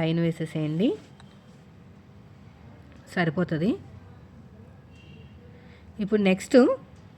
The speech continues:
నేను మోడల్ చెక్ చేస్తున్నాను అనమాట, వాళ్ళు ఏ మోడల్ చెప్పారో. నేను స్క్రీన్ షాట్ కూడా యాడ్ చేస్తాను మీకు. ఫ్రంట్ వచ్చేసి మనకి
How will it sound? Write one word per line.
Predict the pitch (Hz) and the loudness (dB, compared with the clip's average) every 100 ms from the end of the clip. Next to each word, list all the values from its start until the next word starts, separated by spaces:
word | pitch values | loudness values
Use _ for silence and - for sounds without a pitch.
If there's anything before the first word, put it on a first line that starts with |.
| - - - - - - | -20 -20 -20 -20 -20 -8
నేను | 190 190 226 190 | -2 2 4 4
మోడల్ | 175 196 214 | 4 2 0
చెక్ | 180 - | -2 -2
చేస్తున్నాను | 180 180 165 160 | -2 -2 -2 -2
అనమాట, | 156 147 147 240 370 - - - | -2 -2 0 -2 -2 -10 -20 -6
వాళ్ళు | 165 165 160 | -2 0 2
ఏ | 165 | 2
మోడల్ | 170 165 165 | 2 0 -2
చెప్పారో. | 160 147 151 165 294 370 - - - - - - - - - - - - - - - - | -4 -4 -2 0 -2 -4 -20 -20 -20 -20 -20 -20 -20 -20 -20 -20 -20 -20 -20 -20 -20 -6
నేను | 185 196 202 | -2 0 0
స్క్రీన్ | 226 220 208 | 2 2 2
షాట్ | 233 220 226 | 0 0 0
కూడా | 208 | 2
యాడ్ | 180 165 | 2 0
చేస్తాను | 180 - 165 156 156 | -2 -2 -6 -4 -6
మీకు. | 151 240 427 - - - - - - - - - - - - - - | -4 -4 -4 -10 -20 -20 -20 -20 -20 -20 -20 -20 -20 -20 -20 -20 -8
ఫ్రంట్ | 208 180 196 233 | 0 2 2 0
వచ్చేసి | 226 214 226 214 | 0 -2 0 0
మనకి | 190 202 | 0 0